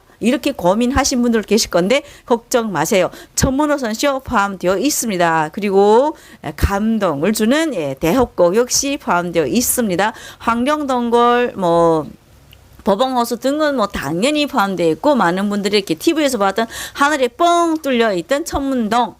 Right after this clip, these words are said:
예, 역시 포함되어 있습니다. 즉 장가게, 원가게 상품 다 포함되어 있습니다. 그러니까 걱정하지 마세요. 자리가 많지 않아서 걱정일 뿐인 것입니다. 그러니까 서둘러 예약하시면 되겠습니다.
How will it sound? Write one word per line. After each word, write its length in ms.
예, 180
역시 480
포함되어 420
있습니다. 640
즉 260
장가게, 520
원가게 840
상품 440
다 160
포함되어 420
있습니다. 640
그러니까 500
걱정하지 760
마세요. 340
자리가 1000
많지 480
않아서 340
걱정일 360
뿐인 320
것입니다. 600
그러니까 380
서둘러 580
예약하시면 560
되겠습니다. 560